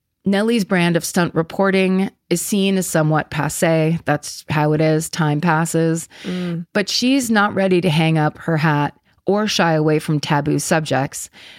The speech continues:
Speaker 1: P B S reports that, quote, "In eighteen ninety-three, she interviewed one of the most controversial political figures in the country, anarchist Emma Goldman. When social unrest seemed to be tearing the nation apart,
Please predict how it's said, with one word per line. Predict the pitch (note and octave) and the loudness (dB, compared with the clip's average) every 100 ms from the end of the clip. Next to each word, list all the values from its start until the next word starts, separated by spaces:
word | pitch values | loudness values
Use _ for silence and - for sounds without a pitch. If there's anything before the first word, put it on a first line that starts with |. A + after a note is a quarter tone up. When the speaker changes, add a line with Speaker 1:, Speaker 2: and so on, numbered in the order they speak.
| - | -10
Speaker 1:
P | - | -4
B | F#3+ G3 | 0 0
S | F3+ - | 0 -2
reports | F3 - D#3+ - | -4 -2 -2 -2
that, | - | -6
quote, | - F3+ E3 - | 0 0 0 -2
"In | - F3 - | -2 -2 0
eighteen | F3+ F#3+ - A3+ G#3+ | -2 -2 0 0 2
ninety-three, | F3 F3+ G3+ - F3 D#3+ D#3 | 2 2 0 0 2 2 2
she | E3 - | 0 -2
interviewed | - F3+ G3+ E3+ F#3 D#3+ | 0 0 0 0 0 2
one | E3 | 0
of | E3 | 0
the | D#3+ | 0
most | D3+ D3+ | 0 -2
controversial | - E3+ F#3 G3 E3 E3 - D#3+ | -2 -2 0 0 0 0 -2 -2
political | E3 D#3+ D3+ F3 | 0 0 0 -2
figures | F3 E3 D#3+ D#3+ | -2 0 0 2
in | D#3+ | 0
the | D3+ | -2
country, | - G3 F#3 D#3+ D3+ D#3 - - - | 0 -2 0 0 0 -2 -8 -20 -6
anarchist | - F3 E3+ E3 G3 F#3 - - | -2 2 2 0 0 -2 -4 -4
Emma | D#3+ D#3 | 0 0
Goldman. | D#3 - C#3 - - - - - _ - - - | 0 0 0 -2 -6 -6 -6 -8 _ -20 -20 -6
When | F3 F3+ | -2 0
social | - G3+ A#3+ A3 | 0 0 2 2
unrest | G3 E3+ D#3+ E3+ | 2 2 0 0
seemed | - E3+ E3+ | 2 2 2
to | |
be | E3 D#3+ | 0 0
tearing | - E3 E3 | 0 0 2
the | E3+ | 0
nation | D#3 D3+ - | 0 0 -2
apart, | D3+ - G3 F3 D#3 | -4 -2 0 2 0